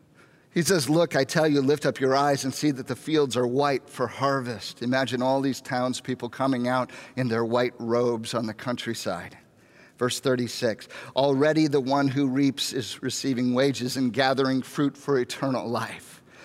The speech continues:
so that the sower and reaper may rejoice together. For here the saying holds true, 'One sows and another reaps.'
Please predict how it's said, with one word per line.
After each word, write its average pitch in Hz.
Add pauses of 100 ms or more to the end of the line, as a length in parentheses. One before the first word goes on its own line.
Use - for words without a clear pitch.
(260)
so 165
that 143
the 127
sower 151
and 127
reaper 139
may 131
rejoice 127
together. 107 (720)
For 135
here 156
the 143
saying 147
holds 131
true, 135 (280)
'One 160
sows 151
and 131
another 131
reaps.' 139